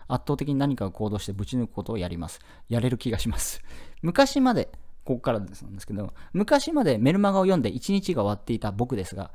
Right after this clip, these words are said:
今はメルマガをほとんど見ないで毎日作業することができています。ただ普通に行動しまくるじゃなくて、ぶち抜くことを考えて実行に移しますと。最近自分が成長していることに気づくことがよくあります。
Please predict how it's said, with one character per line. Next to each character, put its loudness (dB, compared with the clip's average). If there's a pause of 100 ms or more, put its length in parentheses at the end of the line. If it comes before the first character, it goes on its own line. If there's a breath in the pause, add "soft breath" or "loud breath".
(140)
今 4
は 4
メ 4
ル 4
マ 2
ガ 4
を 0
ほ 0
と 0
ん 2
ど 0
見 2
な 0
い -4
で -2
毎 2
日 -6
作 -4
業 -4
す -8
る -6
こ -4
と -4
が -4
で -4
き -10
て -10
い -8
ま -12
す。 -14 (280 loud breath)
た 2
だ 2
普 -2
通 -2
に 2
行 0
動 2
し -4
ま 2
く -6
る -2
じ -2
ゃ -2
な -2
く -12
て、 -6
ぶ -6
ち -4
抜 0
く -12
こ -10
と -6
を -4
考 -4 (140)
え -6
て -6 (360 loud breath)
実 -4
行 2
に 2
移 -6
し -8
ま -6
す -14
と。 -20 (680 loud breath)
最 2
近 0 (220)
自 0
分 0
が 2
成 0
長 0
し -6
て 0
い 2
る 0
こ -2
と -2
に -2
気 -2
づ 0
く -
こ -6
と -6
が -6
よ -4
く -8
あ -2
り -8
ま -6
す。 -16